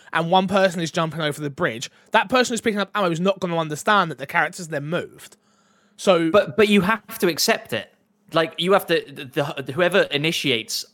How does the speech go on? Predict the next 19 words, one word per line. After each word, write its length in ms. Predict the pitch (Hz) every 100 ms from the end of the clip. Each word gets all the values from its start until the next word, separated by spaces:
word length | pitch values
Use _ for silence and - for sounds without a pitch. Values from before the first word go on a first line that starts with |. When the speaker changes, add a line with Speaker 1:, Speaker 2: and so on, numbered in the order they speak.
| _
Speaker 2:
"We 160 | 127 143
wanna 200 | 139 131
go 120 | 131
to 80 | -
this 160 | 117 131
new 120 | 120
area," 460 | 135 107 101 120 -
everybody 380 | 160 185 160 156
then 180 | 147
has 260 | 143 143 131
to 60 | -
hit 140 | 127
up 140 | 123 123
on 80 | 120
the 80 |
D-pad 360 | 117 123 120 110
to 80 | 110
accept 340 | 110 131 -
it. 200 | 104 90